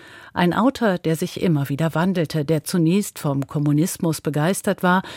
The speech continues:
sich dann vom Politischen in seinen Büchern abwandte und eher Charakterstudien betrieb. Ins Deutsche wurden unter anderem seine Bücher Scham und Würde und T. Singer übersetzt.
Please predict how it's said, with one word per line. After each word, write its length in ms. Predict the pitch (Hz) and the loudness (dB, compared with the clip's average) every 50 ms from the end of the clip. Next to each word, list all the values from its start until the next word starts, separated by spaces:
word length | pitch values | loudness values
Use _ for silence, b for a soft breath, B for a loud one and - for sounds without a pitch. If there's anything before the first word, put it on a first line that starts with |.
| B B B B | B B B B
sich 280 | - - 185 180 - - | -6 -2 -2 -2 -2 0
dann 280 | - 190 226 262 269 - | 0 2 4 4 2 2
vom 280 | - - 165 143 139 | 2 0 0 0 0
Politischen 640 | - - 165 147 147 208 226 - 262 - - 185 160 | 0 -2 -2 0 0 0 2 2 -2 0 2 0 2
in 140 | 151 147 147 | 2 2 2
seinen 340 | - 156 147 147 151 151 143 | 0 0 0 2 0 0 0
Büchern 420 | 151 170 190 - - 180 165 165 | 0 -2 -4 -2 -2 -2 -2 0
abwandte 680 | 170 185 - - - 180 175 170 160 - 190 170 170 B B B B B B B | -2 -4 -6 -2 -2 0 2 2 2 2 2 0 0 B B B B B B B
und 180 | - 208 190 - | 2 2 2 2
eher 260 | - 180 175 165 175 | 0 0 0 -2 -2
Charakterstudien 1000 | - 202 220 208 190 151 - - - 139 - - - - 147 135 139 143 135 135 | -2 -2 -2 0 0 -4 -4 -4 -4 -4 -4 -4 -4 -4 -4 -2 -2 -2 0 0
betrieb. 480 | 143 147 - - - 147 143 - - - B B B B B B B B B B | -2 -2 -4 -4 -4 -4 -6 -6 -10 -18 B B B B B B B B B B
Ins 240 | - 180 165 147 - | 0 0 0 0 0
Deutsche 560 | - 165 190 226 - - - 277 254 226 196 | -2 -2 -2 -2 -4 -2 0 2 2 2 2
wurden 240 | 165 180 190 190 180 | 0 0 0 0 -2
unter 260 | - - 175 - 190 | -2 -2 -2 0 0
anderem 400 | - 190 233 254 254 - 147 156 | 0 2 0 0 0 0 0 0
seine 300 | 143 - 147 147 151 143 | 2 0 0 0 0 0
Bücher 420 | 135 147 180 - - 180 151 147 147 | -2 -2 -4 -2 -2 -2 -2 0 0
Scham 380 | - - - 170 147 156 156 | -2 0 0 2 2 2 2
und 220 | 147 151 147 - 143 | 2 0 0 0 -2
Würde 420 | 147 160 170 180 - 214 214 - | 0 0 0 0 0 0 0 -2
und 440 | - 208 190 175 156 - - - - | 0 0 0 0 -2 -4 -12 -12 -8
T. 180 | - 196 208 208 | -2 0 0 0
Singer 420 | 196 - 185 156 147 135 143 - | 0 0 2 2 2 2 0 -2
übersetzt. 640 | 147 123 139 131 - 139 127 - - - - - - | -2 -2 -4 -2 -2 -4 -4 -4 -8 -12 -14 -14 -20